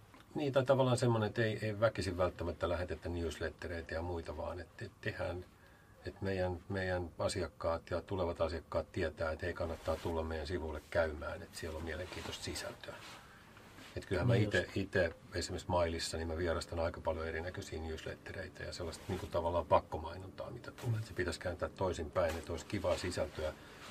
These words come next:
Speaker 1: mihin voi tulla.
Speaker 2: Just
Speaker 1: Ja,
Speaker 2: näin.
Speaker 1: ja tota, mut niin kuin sanottu, ehkä se tärkeä juttu on se, että joka vuosi pitäisi aina miettiä jotain uutta.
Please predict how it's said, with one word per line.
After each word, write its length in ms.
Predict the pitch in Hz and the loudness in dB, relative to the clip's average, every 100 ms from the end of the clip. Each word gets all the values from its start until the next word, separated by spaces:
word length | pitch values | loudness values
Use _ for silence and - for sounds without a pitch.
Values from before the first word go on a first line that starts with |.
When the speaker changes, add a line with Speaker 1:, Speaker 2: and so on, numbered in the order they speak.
| 87 | -4
Speaker 1:
mihin 200 | 85 78 | -4 0
voi 160 | 82 | -2
tulla. 400 | 78 82 80 78 - - - - - - - - - - - - - - | 0 -2 0 -4 -8 -14 -18 -18 -18 -18 -18 -18 -18 -18 -18 -20 -14 -2
Speaker 2:
Just 260 | 117 - | -2 0
Speaker 1:
Ja, 60 | 127 | 0
Speaker 2:
näin. 220 | 117 92 | 2 0
Speaker 1:
ja 60 | 85 82 - | -4 -8 -12
tota, 360 | - - - - - - - | -12 -8 -8 -8 -16 -20 -8
mut 160 | 101 95 - | -6 -6 -2
niin 140 | 95 | -2
kuin 100 | - | 4
sanottu, 360 | 113 95 - 98 | 4 4 2 0
ehkä 180 | 92 | 0
se 80 | 90 | -4
tärkeä 340 | - 95 90 85 | 0 0 2 -2
juttu 300 | 82 - 85 | -2 -4 -6
on 100 | 85 | -4
se, 60 | |
että 160 | 85 95 | -2 -2
joka 180 | - 85 | 0 2
vuosi 260 | 92 - | 2 0
pitäisi 300 | - - - | -4 -6 -2
aina 180 | 82 80 | 0 0
miettiä 380 | 82 73 - 78 | -4 -8 -8 -6
jotain 500 | 82 85 - 78 78 | -4 -4 -2 -4 -4
uutta. 460 | 85 78 - - | -8 -8 -10 -8